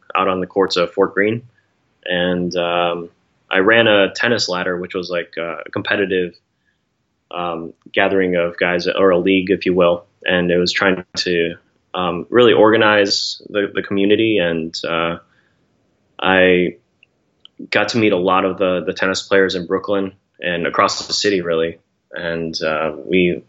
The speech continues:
eventually built up from thirty people in my first year all the way up to, um, eighty or ninety people by the end of the fifth year. And these are, like, dues paying members that were, um,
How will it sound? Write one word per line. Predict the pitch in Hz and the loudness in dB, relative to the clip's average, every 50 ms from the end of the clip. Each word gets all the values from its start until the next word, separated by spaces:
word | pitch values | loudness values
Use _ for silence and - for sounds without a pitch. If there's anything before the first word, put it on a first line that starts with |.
| _ _ | _ _
eventually | - 101 98 - 101 98 90 | 0 0 2 4 4 2 2
built | 82 - 92 92 92 | 0 -2 -2 0 0
up | 101 85 - | 0 -2 0
from | - 90 87 | -4 -6 0
thirty | - 107 104 104 98 | 2 2 4 4 2
people | 95 - 104 92 - 101 101 98 98 95 95 - - - - - - - _ _ _ _ _ | 0 -2 -6 -2 2 4 6 6 6 4 0 -8 -18 -20 -20 -20 -20 -20 _ _ _ _ _
in | - 90 92 | -6 -2 -2
my | 90 87 | -2 -2
first | - - 98 95 - - | 0 0 0 0 0 0
year | - 95 95 95 95 92 - | 2 4 4 4 4 2 0
all | - - 92 | 0 0 0
the | 92 | 2
way | 95 92 90 | 2 2 0
up | 87 | 0
to, | - - - 90 90 87 85 82 85 87 90 - _ _ - - | -2 -6 -4 -2 -2 0 0 -2 -4 -6 -8 -14 _ _ -10 -6
um, | - 90 87 85 85 85 | -4 -2 -2 -2 0 0
eighty | 90 101 95 95 90 | 2 2 2 2 0
or | 90 | 0
ninety | 92 90 95 95 95 | 0 0 0 0 -2
people | 92 - - 98 95 92 87 87 85 85 87 - _ | -4 -6 -8 -8 -4 -4 -2 -2 -2 -4 -6 -10 _
by | - 87 87 | -4 -4 -2
the | 87 | -2
end | 87 87 87 | -2 -2 -2
of | 82 | -4
the | 85 | -4
fifth | - - 98 85 - | -4 -4 -4 -4 -2
year. | 90 85 82 82 - - _ _ _ _ _ _ _ _ _ _ _ | -2 -2 -2 -2 -4 -10 _ _ _ _ _ _ _ _ _ _ _
And | - - 85 82 82 82 82 80 80 | -6 -4 -4 -2 -2 -2 -4 -4 2
these | 95 95 92 | 2 2 4
are, | 98 95 | 6 6
like, | 90 87 85 - - | 6 4 2 0 0
dues | - 101 101 98 - | 2 2 4 2 2
paying | - 101 98 95 92 90 | 0 0 0 2 0 -2
members | 90 90 95 92 95 92 92 92 90 - | -2 -2 -2 0 0 0 0 0 -2 -4
that | 92 90 82 82 | -4 -2 -2 -2
were, | 90 87 87 87 87 85 85 - _ - | 0 0 0 0 -2 -4 -6 -10 _ -8
um, | - 80 80 80 78 80 101 | -6 -4 -4 -4 -6 -8 -12